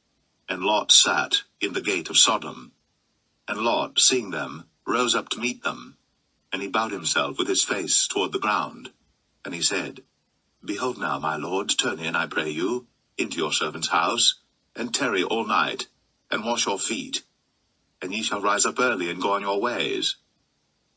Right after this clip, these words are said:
And they said, "Nay, but we will abide in the street all night." And he pressed upon them greatly,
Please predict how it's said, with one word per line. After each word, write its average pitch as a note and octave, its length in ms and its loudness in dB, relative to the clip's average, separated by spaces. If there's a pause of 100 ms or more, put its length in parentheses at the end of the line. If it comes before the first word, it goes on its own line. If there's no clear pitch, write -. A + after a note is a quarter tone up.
(120)
And D#2 120 -12
they G#2+ 160 0
said, - 360 -4 (280)
"Nay, - 460 -4 (500)
but - 100 -2
we G#2+ 120 0
will G#2+ 120 -2
abide F2+ 560 0
in F#2+ 220 -6
the F2 80 -2
street - 520 -2
all D#2 180 -4
night." - 380 -6 (1040)
And G#2 100 -6
he A#2 100 -2
pressed C#3 360 -2
upon A#2 320 -4
them - 180 -8
greatly, A#2 600 -6